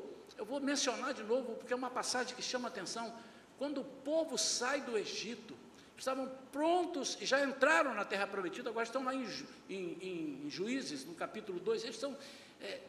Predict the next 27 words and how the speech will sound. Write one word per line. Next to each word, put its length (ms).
de 120
repente 580
começa 600
a 20
minguar 720
os 160
ensinamentos 720
que 60
eles 140
receberam, 360
as 140
pessoas, 500
os 120
anciãos 460
vão 160
morrendo, 580
Josué 460
morre, 540
e 140
aí 180
aquela 340
geração 560
que 120
ficou, 440
era 100
uma 140
geração 640